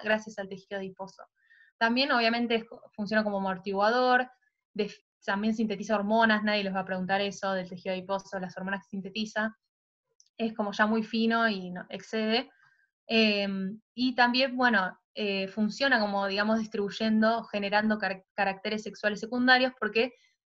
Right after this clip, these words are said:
lo van a ver en fisio, calculo, eh, no se distribuye de la misma manera el tejido adiposo en mujeres y en hombres, ¿sí? Bien, y el tejido adiposo multilocular o la grasa parda es el tejido de los fetos y los recién nacidos.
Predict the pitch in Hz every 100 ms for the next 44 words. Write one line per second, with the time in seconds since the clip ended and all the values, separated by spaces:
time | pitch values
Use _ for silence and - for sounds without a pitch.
0 | _ 202 196 214 214 214 214 208 196 185
1 | - 240 226 202 202 202 240 233 226 254
2 | _ 208 196 190 190 185 190 208 226 233
3 | 226 233 262 240 214 202 220 214 208 214
4 | 208 226 202 202 202 208 214 247 254 214
5 | 196 185 202 190 196 220 196 180 - _
6 | _ 202 220 226 _ _ _ _ _ _
7 | _ _ - 214 202 185 - _ _ -
8 | 349 320 311 349 330 330 311 285 254 254
9 | 269 254 240 262 254 240 202 190 202 254
10 | - 269 277 247 247 262 254 277 226 226
11 | 254 247 226 233 220 - _ _ _ 254
12 | 240 233 233 214 202 196 - 226 220 214
13 | 254 220 233 -